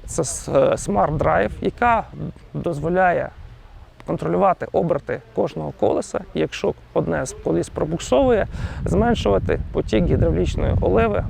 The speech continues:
на це колесо. За рахунок цього підвищується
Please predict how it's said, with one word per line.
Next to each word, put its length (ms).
на 180
це 240
колесо. 440
За 100
рахунок 380
цього 360
підвищується 840